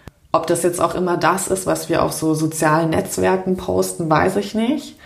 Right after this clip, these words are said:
Das ist ja auch immer so eine Form der Selbstdarstellung. Das werden auch noch mal so Themen bei uns mit drin sein. Aber, ähm,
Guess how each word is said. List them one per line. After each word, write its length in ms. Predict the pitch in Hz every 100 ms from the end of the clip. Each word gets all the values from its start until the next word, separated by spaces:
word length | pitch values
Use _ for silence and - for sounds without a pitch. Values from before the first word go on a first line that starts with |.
| -
Das 180 | 156 -
ist 140 | -
ja 160 | 170 170
auch 140 | 170
immer 220 | 175 175
so 100 | 175
eine 140 | 170 165
Form 640 | - 170 170 180 185 185
der 100 | 180
Selbstdarstellung. 1200 | 165 170 180 - 170 170 - 175 190 190 208 202 - _
Das 260 | 165 -
werden 240 | 165 156 156
auch 180 | 180 180
noch 280 | 185 180
mal 340 | 180 170 170 180
so 160 | -
Themen 500 | 160 - 190 196 196
bei 120 | 190 185
uns 260 | 180 175
mit 200 | 175 175
drin 180 | 175 175
sein. 360 | 170 165 165 165 - - - - - - -
Aber, 640 | 165 160 160 160 160 160 160
ähm, 680 | 165 160 156 156 160 -